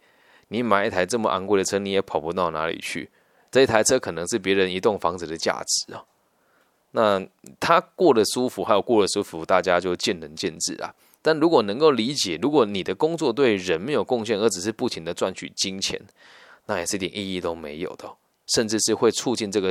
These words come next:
社会犯罪的机会哦。所以我们要理解，我们现在所看到的所有的作品，都是所谓的有贡献的才会留下来，他们的精神哦，将残存于这个世界。如果我们用这个方式来教育小孩作为基础，那他们在成长的过程里，自然会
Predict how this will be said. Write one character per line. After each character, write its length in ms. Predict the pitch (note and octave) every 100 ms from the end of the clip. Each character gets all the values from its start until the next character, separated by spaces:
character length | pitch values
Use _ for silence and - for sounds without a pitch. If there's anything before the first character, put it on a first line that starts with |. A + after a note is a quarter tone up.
| -
社 100 | G2+
会 160 | G2 A#2+
犯 280 | G#2+ E2+
罪 120 | D#2+ E2+
的 120 | -
机 240 | - E2
会 200 | - D2+
哦。 100 | - - _ _ _ - - - - -
所 200 | - C#3
以 160 | A#2+ - -
我 80 |
们 80 | G#2+
要 100 | D3+
理 200 | C3+ A#2+
解， 160 | - F#2
我 80 | A2+
们 120 | D#3
现 120 | G3+
在 60 | G3
所 160 | C3+
看 180 | F#2+ D3+
到 140 | C#3+ A#2+
的 60 |
所 180 | - A#2+
有 80 | C3
的 80 | F#2
作 240 | - A#2
品， 220 | - - -
都 140 | B2
是 80 | C3+
所 180 | B2 G2+
谓 80 |
的 80 | A2
有 220 | G2 F2+
贡 240 | D#2 A#2 F#2
献 240 | - G2
的 180 | E2 - -
才 120 | -
会 120 | F#2
留 160 | F#2 E2
下 200 | - -
来， 240 | - G2+ _ -
他 120 | D3+
们 80 | D3+
的 120 | B2+
精 240 | A2+ D3 D3
神 240 | D#2+ D#2
哦， 160 | F2 -
将 240 | A2 A2+
残 300 | - E2 G2+
存 240 | G#2 E2 D2+
于 160 | D2+
这 160 | D#2 F2
个 80 | E2
世 220 | - F2
界。 260 | E2+ B1+ - _ - - -
如 140 | - F#3
果 100 | F#3
我 40 |
们 140 | G#2 D3+
用 160 | C#3+
这 120 | C3
个 120 | C#3+ A#2
方 220 | C3 C3
式 100 | C3+
来 160 | G2+
教 240 | G2+ B2+ A#2
育 100 | A2+
小 200 | - -
孩 160 | D#2
作 160 | F#2+ A2
为 120 | F#2
基 200 | F#2 G#2+
础， 280 | G#2 - -
那 100 | A2
他 120 | A#2+ D3
们 100 | B2
在 100 | C#3+
成 260 | - A#2+
长 140 | B2 E2+
的 80 |
过 180 | F#2 B2+
程 200 | G2+ F2
里， 120 | G2+ -
自 160 | D#3
然 140 | G#2+ F2+
会 260 | C#3 B2+